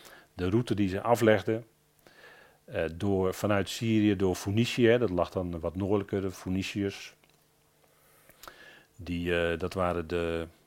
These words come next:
de, de handelaars, zeg maar, hè, dat was een handelsvolk en dat had ook, eh,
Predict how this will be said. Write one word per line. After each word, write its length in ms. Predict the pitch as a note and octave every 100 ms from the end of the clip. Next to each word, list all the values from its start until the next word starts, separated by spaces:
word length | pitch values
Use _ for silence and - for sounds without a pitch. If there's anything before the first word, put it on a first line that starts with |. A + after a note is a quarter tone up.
| _ _ - F2
de, 280 | F2+ E2 D#2
de 80 | D#2+
handelaars, 600 | E2 G2+ G2+ G2 F#2+ F#2+
zeg 180 | F#2+ G2
maar, 220 | F#2+ F#2+
hè, 100 | F#2+
dat 160 | G#2
was 160 | F#2 F2
een 80 | D#2
handelsvolk 720 | D2+ G2 G2 - G#2+ G2 G2+
en 120 | F#2
dat 160 | E2+ E2
had 200 | E2 -
ook, 180 | E2+
eh, 80 | -